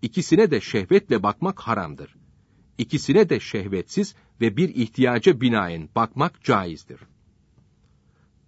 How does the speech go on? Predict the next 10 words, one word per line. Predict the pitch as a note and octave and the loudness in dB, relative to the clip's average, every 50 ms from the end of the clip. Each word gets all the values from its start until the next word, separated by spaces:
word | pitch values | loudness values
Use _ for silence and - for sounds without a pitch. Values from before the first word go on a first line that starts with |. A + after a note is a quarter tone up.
| _ _ _ _ | _ _ _ _
Sual. | - - - A3+ F#3 G#2 F2+ - _ _ _ _ _ _ - | -6 2 4 4 4 4 0 -4 _ _ _ _ _ _ -2
Yabancı | A#2+ D3 F3 E3+ G#3+ A3 G#3+ G3+ C4+ A#3+ | 2 2 4 4 4 4 4 2 0 -2
kadınların | - G#3+ F#3 D#3+ F3+ F3 E3+ F3 F3 E3+ E3+ C#3+ A#2 | 0 0 2 2 2 2 2 2 2 2 0 2 2
resmine | C3+ C#3 C3+ - - D3 C#3+ C#3+ C3+ A2+ A2 | 2 2 2 0 -2 -2 -2 -2 -2 2 2
veya | C3 C#3 C#3+ C3+ B2+ - | 2 4 4 2 0 0
televizyondaki | - C#3 C#3+ D3+ C#3 D3+ C#3 C3 D#3 D3+ D3 D3 D3 - G3 D3+ | 2 2 2 4 2 0 0 2 2 2 2 2 0 0 -2 0
görüntülerine | A#2+ C#3 C#3 C3+ C3 C3+ - C3 C3+ B2 C3 C3+ C3+ A#2 | 2 4 4 4 2 2 0 0 2 2 2 2 0 0
bakmak | A#2+ A#2+ A#2+ - - C3+ A#2 A2 - | 0 -2 -2 -2 -2 -2 -4 -2 -2
caiz | - B2+ A2 G#2+ G#2+ G#2+ G#2 | -2 -2 0 0 -2 -4 -4
midir? | B2+ D#3 D#3+ F#3 G#3 - | -4 -4 -4 -4 -6 -8